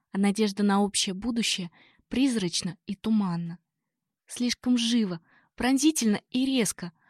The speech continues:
все, что кипит внутри по отношению к Алилову. Адский коктейль эмоций, который вызывает во мне мужчина, пугает и настораживает, заставляя постоянно пятиться,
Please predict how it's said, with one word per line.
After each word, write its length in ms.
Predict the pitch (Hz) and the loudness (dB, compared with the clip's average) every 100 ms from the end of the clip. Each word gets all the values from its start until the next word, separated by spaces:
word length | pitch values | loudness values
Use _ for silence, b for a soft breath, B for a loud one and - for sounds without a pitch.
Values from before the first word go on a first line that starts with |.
| _ | _
все, 200 | - - | -4 -2
что 160 | 254 214 | 0 -2
кипит 380 | - 196 208 - | -6 -4 -4 0
внутри 320 | 196 - 240 | 0 0 -2
по 160 | - 180 | -2 -4
отношению 580 | 190 175 - 196 190 180 | -2 -2 -2 0 -2 -4
к 120 | 190 | -6
Алилову. 580 | 190 185 175 170 180 - _ _ _ _ _ _ _ _ | -4 -4 -4 -6 -10 -14 _ _ _ _ _ _ _ _
Адский 360 | 233 - - 208 | -6 -4 -4 -4
коктейль 440 | 196 - 220 208 | -4 -2 2 4
эмоций, 480 | 214 269 - 208 170 B B | 4 2 0 -2 -4 B B
который 260 | 202 - | -4 -2
вызывает 480 | 202 196 220 220 196 | 0 0 0 0 0
во 100 | 196 | 0
мне 180 | 196 196 | 2 4
мужчина, 580 | 202 214 - 226 190 170 b b b - | 2 2 0 0 -2 -4 b b b -8
пугает 480 | 196 247 262 - | 0 2 2 0
и 20 | 196 | -2
настораживает, 840 | 202 - 247 247 190 170 170 160 - b b b | -2 -2 0 2 2 0 -4 -8 -14 b b b
заставляя 500 | 185 - 214 214 202 | -6 -4 -2 0 0
постоянно 580 | - - 202 226 254 247 | -2 -6 -2 0 0 0
пятиться, 680 | - 233 185 170 - 170 | 0 0 0 -2 -8 -10